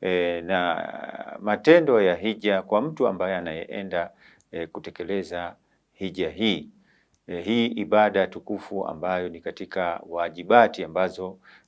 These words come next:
Mwenyezi Mungu ameweka juu ya Waislamu, ya kwamba mtu ambaye, eh, ana uwezo wa kusafiri, wa kimali na kiafya na ki-, na kiusalama,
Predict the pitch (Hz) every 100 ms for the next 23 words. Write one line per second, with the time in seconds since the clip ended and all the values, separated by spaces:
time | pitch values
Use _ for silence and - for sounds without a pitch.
0 | _ 92 87 80 98 85 82 92 98 95
1 | 87 92 92 80 76 - 92 80 71 73
2 | - - 85 113 117 120 95 90 104 120
3 | 101 104 - - - _ _ 87 85 -
4 | 104 104 104 135 104 78 73 - _ _
5 | _ _ _ - - - - _ - 90
6 | 92 104 - 107 139 113 78 - _ _
7 | _ _ _ 85 82 117 113 131 101 76
8 | 76 - _ - 92 90 110 120 123 -
9 | 78 73 - - 90 95 - 110 117 117
10 | - - _ 98 87 107 98 - 107 131
11 | 123 95 95